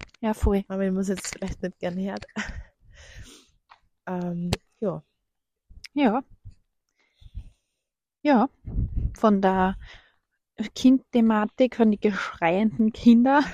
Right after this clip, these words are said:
Speaker 2: <laughs>
Speaker 1: zur
Speaker 2: Zum inneren Kind.
Speaker 1: zum inneren Kind bis hin zur ehrlichen Kommunikation und zu die, zu einer Strategie.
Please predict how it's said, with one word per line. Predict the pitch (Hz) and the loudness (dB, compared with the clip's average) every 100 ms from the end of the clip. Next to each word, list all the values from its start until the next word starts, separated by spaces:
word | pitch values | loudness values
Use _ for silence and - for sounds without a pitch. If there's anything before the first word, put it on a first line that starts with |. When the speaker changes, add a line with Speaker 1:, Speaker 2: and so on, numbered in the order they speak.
| - | -12
Speaker 2:
<laughs> | 196 - _ _ - - - - _ - | -16 -16 _ _ -12 -12 -16 -20 _ -20
Speaker 1:
zur | - 220 208 | -2 2 4
Speaker 2:
Zum | 196 190 190 | 2 0 0
inneren | 202 220 220 214 | 0 -2 -2 -4
Kind. | - 220 226 233 _ _ _ | -4 -6 -6 -10 _ _ _
Speaker 1:
zum | - 208 | -8 0
inneren | 208 240 247 247 | 2 2 4 2
Kind | - 247 240 240 - - - _ _ _ _ _ _ _ - | 4 4 4 4 -6 -14 -18 _ _ _ _ _ _ _ -2
bis | 214 - | -2 0
hin | 220 208 208 | 2 2 2
zur | - 208 202 208 196 - _ | -2 0 4 2 2 -8 _
ehrlichen | 196 202 208 214 | 0 2 0 -2
Kommunikation | 208 208 202 202 208 - - - 196 220 | 0 0 0 -2 -6 -14 -12 -6 -4 -2
und | 226 - | -2 -4
zu | - 202 | -4 -4
die, | - 202 208 - - - _ _ | -2 -2 -2 -6 -18 -20 _ _
zu | - 214 | -8 -2
einer | 196 196 | 0 0
Strategie. | 208 - - 190 - 208 - 214 277 | -4 -8 -8 -8 -6 -8 -4 -2 -2